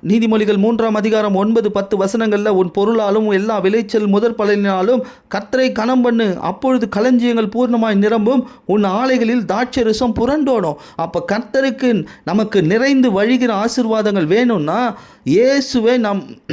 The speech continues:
<clears throat> நம்முடைய பொருளினாலும் முதற் பலனினாலும் கனம் பண்ணணும். அப்ப இன்றைக்கு நான்கு காரியங்களை செய்யும் பொழுது நம்ம ஆசீர்வாதம் குறைந்து போகாதுன்னா,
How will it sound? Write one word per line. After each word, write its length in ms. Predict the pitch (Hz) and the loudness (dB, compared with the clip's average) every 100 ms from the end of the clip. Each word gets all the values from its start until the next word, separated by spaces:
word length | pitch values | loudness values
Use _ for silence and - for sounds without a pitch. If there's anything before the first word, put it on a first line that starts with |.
| 165 | -4
<clears throat> 200 | 185 139 | -4 -4
நம்முடைய 540 | 147 190 226 196 196 | -2 0 2 2 0
பொருளினாலும் 600 | 196 214 254 247 196 180 | 0 2 2 2 2 0
முதற் 380 | 220 202 262 262 | 0 0 -2 -2
பலனினாலும் 600 | 233 214 202 185 180 196 | 0 0 0 -2 -2 -4
கனம் 440 | - 208 262 262 240 | -2 -2 0 0 0
பண்ணணும். 460 | 190 160 - - - - _ _ _ _ _ _ _ - - - _ - | -2 -4 -10 -16 -20 -20 _ _ _ _ _ _ _ -20 -20 -20 _ -14
அப்ப 680 | - 170 156 104 127 185 196 _ - | -6 0 0 0 0 -2 -6 _ -8
இன்றைக்கு 640 | 101 147 160 160 165 170 | -4 -2 0 -2 0 0
நான்கு 540 | 117 123 160 180 170 | 0 -2 -2 -2 -2
காரியங்களை 500 | 131 147 175 175 165 | -2 -2 0 0 0
செய்யும் 380 | 147 151 170 170 | 0 0 0 0
பொழுது 720 | 151 143 139 165 120 135 175 - - | 2 2 2 0 0 0 -4 -10 -8
நம்ம 200 | 127 131 | -4 -2
ஆசீர்வாதம் 600 | 135 170 175 160 156 143 | -2 -2 -2 -2 -2 -2
குறைந்து 360 | 127 165 180 165 | 0 0 0 -2
போகாதுன்னா, 1000 | 139 170 170 156 165 151 156 143 127 | 0 0 0 -2 -2 0 0 -2 -2